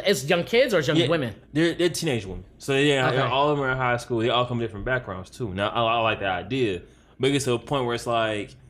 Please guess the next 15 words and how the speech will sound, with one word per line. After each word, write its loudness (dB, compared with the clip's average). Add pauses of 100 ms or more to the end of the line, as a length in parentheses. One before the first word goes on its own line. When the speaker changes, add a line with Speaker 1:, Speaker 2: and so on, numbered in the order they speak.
(680)
Speaker 2:
and 2
not 2
at 0
one 0
point -2
have 0
y'all 2
been 0
like, -2 (100)
as 0
a 0
unit, 0 (120)
we -8
had -2
to -4